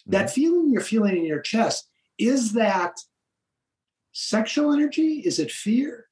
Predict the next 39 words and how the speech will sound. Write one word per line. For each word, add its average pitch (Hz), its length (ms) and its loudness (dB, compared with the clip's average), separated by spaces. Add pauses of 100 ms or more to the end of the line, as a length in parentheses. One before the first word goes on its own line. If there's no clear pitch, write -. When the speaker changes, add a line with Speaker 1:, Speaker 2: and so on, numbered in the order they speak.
(140)
Speaker 1:
Is 131 160 0
it 165 160 0
Speaker 2:
Mm. - 20 -18
Speaker 1:
joy? 453 560 -6 (540)
Excitement? 247 640 0 (200)
What 208 180 2
is, 190 140 2
and 196 200 2
you 277 220 2
can 247 240 0
discern 240 720 0
with 190 140 0
just 208 180 -2
a, 196 160 -4 (220)
now, 214 360 0
here's 262 240 0
where 240 160 0
we're 202 100 0
going. 214 360 -2 (460)
Long 233 680 2
term, 262 640 -2 (720)
what 214 260 -4
you 208 140 2
can 202 160 -2
develop 233 460 -2
is 190 180 0
the 185 140 0
ability 175 640 0
to 151 40 -10
have 165 220 -6
sexual 226 460 -4
energy 180 300 -2
start - 420 -6
usually 226 580 2
in 202 100 0
the 185 100 2
erogenous 131 600 -4
zones, - 480 -6
Speaker 2:
Mm-hmm. 85 240 -6